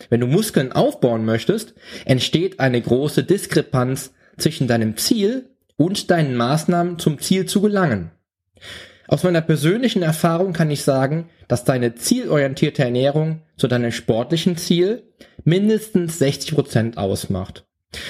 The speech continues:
Daher gehört dieser Punkt ganz oben auf die Liste der Grundlagen deiner Fitness. Denn die Ernährung sollte bestmöglich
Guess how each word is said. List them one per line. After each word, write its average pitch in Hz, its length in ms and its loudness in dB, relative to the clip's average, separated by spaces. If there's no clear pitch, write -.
Daher 185 260 2
gehört 180 300 2
dieser 190 220 2
Punkt 165 420 -2
ganz 175 340 0
oben 147 300 0
auf 127 100 -4
die 135 120 2
Liste 131 280 0
der 113 140 2
Grundlagen 139 720 0
deiner 139 320 2
Fitness. 92 640 -4
Denn 117 160 4
die 117 80 4
Ernährung 165 580 2
sollte 127 320 0
bestmöglich 143 1000 -2